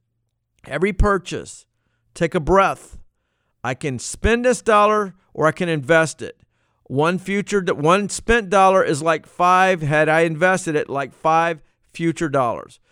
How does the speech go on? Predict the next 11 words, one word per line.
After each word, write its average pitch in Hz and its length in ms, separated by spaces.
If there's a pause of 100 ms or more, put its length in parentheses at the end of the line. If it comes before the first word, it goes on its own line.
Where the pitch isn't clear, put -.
(120)
So 147 260
do 147 180
I 151 80
really 175 340
need 170 460
this, - 540 (240)
or 135 100
do 147 220
I 147 140
want 151 460
it? - 320